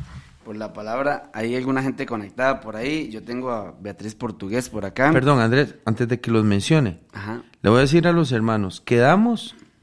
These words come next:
Speaker 2: en el uno quince.
Speaker 1: Uno quince, correcto, ajá.
Speaker 2: Sí,
Speaker 1: Ujú.
Speaker 2: "Sed santos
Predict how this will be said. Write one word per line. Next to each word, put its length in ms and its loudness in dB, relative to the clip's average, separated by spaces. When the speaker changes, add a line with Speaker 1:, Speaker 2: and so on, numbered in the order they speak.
Speaker 2:
en 220 4
el 160 4
uno 240 8
quince. 440 0
Speaker 1:
Uno 180 -10
quince, 320 -6
correcto, 380 -12
ajá. 140 -14
Speaker 2:
Sí, 320 4
Speaker 1:
Ujú. 80 -12
Speaker 2:
"Sed 360 2
santos 600 2